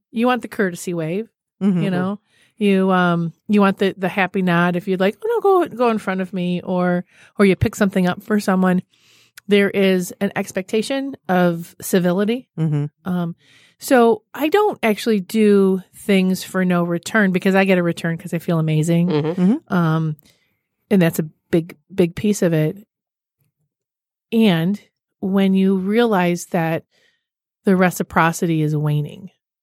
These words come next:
Speaker 2: Oh, yeah.
Speaker 1: And so with, with parents, with siblings, with people that are really close to you, um, there is that, that piece
Speaker 2: Mm-hmm.
Speaker 1: of,
Speaker 3: Mm-hmm.
Speaker 1: uh, of like, "Well, hang on, I,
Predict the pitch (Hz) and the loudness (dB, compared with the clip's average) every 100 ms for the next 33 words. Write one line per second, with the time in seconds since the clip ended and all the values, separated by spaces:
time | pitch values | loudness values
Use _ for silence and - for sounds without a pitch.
0 | _ _ 135 131 123 117 113 _ _ _ | _ _ -6 -4 -4 -8 -10 _ _ _
1 | - 180 175 - 175 175 175 165 180 - | 0 2 2 0 2 2 0 -4 -6 -12
2 | 202 170 - - 220 190 165 - - _ | -4 -4 -4 0 2 2 0 -4 -16 _
3 | - _ - 165 - 202 180 170 165 156 | -20 _ -4 -4 0 0 2 0 -2 -4
4 | 165 - - 359 392 349 247 220 196 220 | -6 -8 -18 -8 -2 2 2 2 2 2
5 | 214 190 - 208 - - 175 160 160 - | 2 0 -2 -2 -4 -4 -2 -2 -4 -8
6 | _ _ _ _ _ _ _ - 196 185 | _ _ _ _ _ _ _ -4 2 4
7 | 175 165 185 - 196 185 190 180 175 180 | 4 2 -2 -2 0 2 2 0 2 2
8 | 165 156 156 _ 175 165 151 - - 156 | 2 0 -2 _ -6 -2 -2 -4 -6 -6
9 | 160 - - _ _ 170 143 156 151 156 | -8 -14 -20 _ _ -10 -4 -2 -2 -4
10 | 156 147 139 165 175 _ _ _ - 175 | -4 -4 -4 -6 -12 _ _ _ -8 -4
11 | 165 180 165 190 220 226 - _ _ _ | -2 -2 -4 -2 0 0 -4 _ _ _
12 | _ - 294 254 175 165 - 190 | _ -2 2 4 4 2 2 0